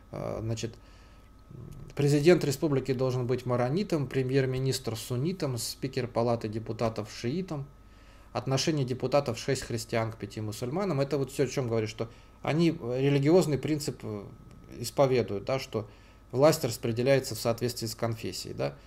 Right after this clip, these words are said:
Это первое. Второе, они там напустили арабского национализма, да, что там связь с арабскими государствами.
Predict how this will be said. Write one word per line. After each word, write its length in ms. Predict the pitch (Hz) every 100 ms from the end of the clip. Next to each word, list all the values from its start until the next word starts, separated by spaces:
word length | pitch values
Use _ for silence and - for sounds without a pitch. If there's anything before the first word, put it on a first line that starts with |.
| - - -
Это 200 | 139 139
первое. 420 | 123 185 202 170 131
Второе, 460 | - 156 175 151
они 180 | 143 147
там 420 | 143 143 139 107
напустили 520 | 131 139 139 - 143
арабского 1000 | 135 131 127 107 - 117 113 113 110 104 104
национализма, 760 | 113 127 123 131 226 220 170
да, 180 | 143 147
что 200 | 139 123
там 260 | 117 110 110
связь 340 | - 120 113
с 60 | 117
арабскими 440 | 110 110 - 110
государствами. 760 | 113 127 147 214 - 156 147